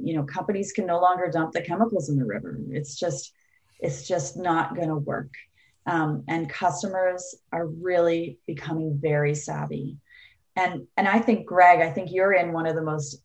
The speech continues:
uh, you know, you have an incredible business and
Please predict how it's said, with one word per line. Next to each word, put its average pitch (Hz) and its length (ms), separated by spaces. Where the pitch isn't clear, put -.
uh, - 200
you 170 160
know, 143 220
you 202 180
have 175 160
an 147 60
incredible 151 420
business 147 640
and 170 360